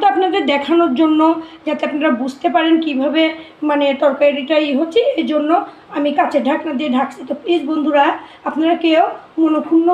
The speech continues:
হবেন না, মনে কষ্ট রাখবেন না। তো প্লিজ বন্ধুরা দেখুন, আমি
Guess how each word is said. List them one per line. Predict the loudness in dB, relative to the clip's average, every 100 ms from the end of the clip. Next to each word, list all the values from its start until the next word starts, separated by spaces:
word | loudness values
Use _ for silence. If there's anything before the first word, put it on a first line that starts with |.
| 2
হবেন | 4 4
না, | 4 2
মনে | -2 -2
কষ্ট | -4 -2 0
রাখবেন | 0 0 0
না। | 0 -2
তো | -6
প্লিজ | -2 0 0
বন্ধুরা | 0 2 2 0
দেখুন, | -2 0 0 0 -6 -6
আমি | 0